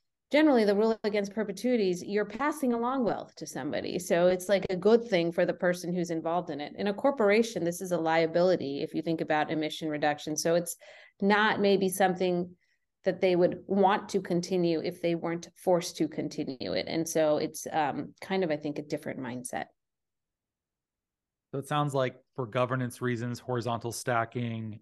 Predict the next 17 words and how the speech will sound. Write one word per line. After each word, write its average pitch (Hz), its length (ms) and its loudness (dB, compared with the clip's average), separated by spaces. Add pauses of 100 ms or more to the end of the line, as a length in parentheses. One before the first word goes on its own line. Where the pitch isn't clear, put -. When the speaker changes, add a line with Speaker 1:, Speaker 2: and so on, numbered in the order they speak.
(160)
Speaker 2:
while 123 340 2
it 135 100 -2
might 131 200 2
be 127 100 -4
theoretically 123 600 -2
sound, 113 420 -2
might 117 200 -4 (180)
for 113 480 -2
political 123 340 -2
economy 117 440 0
reasons 110 340 -2
be 113 100 -6
difficult. 135 640 0 (540)
Is 123 120 4
vertical 139 440 2
stacking 175 920 -2
possible, 180 720 -2